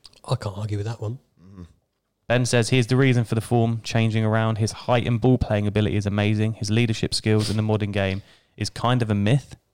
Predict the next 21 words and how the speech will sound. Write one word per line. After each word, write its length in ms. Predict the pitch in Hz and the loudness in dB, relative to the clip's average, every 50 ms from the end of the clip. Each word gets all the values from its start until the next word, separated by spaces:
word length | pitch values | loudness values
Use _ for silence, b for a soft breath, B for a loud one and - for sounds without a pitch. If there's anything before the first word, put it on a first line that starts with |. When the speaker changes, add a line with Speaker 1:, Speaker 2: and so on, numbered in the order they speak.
| _ - | _ -10
Speaker 2:
but 80 | - - | -8 -2
he 100 | - 110 | -2 0
wins 320 | 101 113 117 113 117 104 | 2 2 2 2 2 2
nearly 260 | 117 117 113 113 110 - - | 2 2 2 2 0 0 -2
every 280 | 120 117 - 117 110 | -2 -2 0 0 -2
header. 380 | 104 - 110 104 95 95 101 - _ _ _ _ _ _ _ | 0 0 -2 0 0 0 -2 -4 _ _ _ _ _ _ _
Him 220 | _ - 113 113 117 | _ -2 0 2 2
and 80 | 117 | 2
the 40 | 117 | 2
team 220 | 113 - 123 113 110 | 2 0 0 0 0
against 220 | 107 110 101 - | 0 -2 -2 0
Birmingham 380 | - 110 107 104 104 101 95 95 | 2 2 2 2 0 -2 -2 -4
is 80 | 90 | -6
a 40 | 95 | -8
different 380 | 92 - 101 - - 101 82 - | -6 -6 -6 -6 -6 -12 -8 -4
game. 300 | 101 95 92 87 90 - | -4 -4 -4 -4 -8 -10
He 100 | - 101 | -12 -12
started 320 | - - - 98 85 90 | -10 -4 -2 0 0 0
the 60 | 98 95 | -2 -4
Blackburn 400 | - 104 - - - 95 98 98 | -4 -2 -4 -2 -4 -6 -6 -4
comeback. 500 | - 95 92 90 85 90 85 - _ | -6 -6 -6 -6 -6 -8 -8 -8 _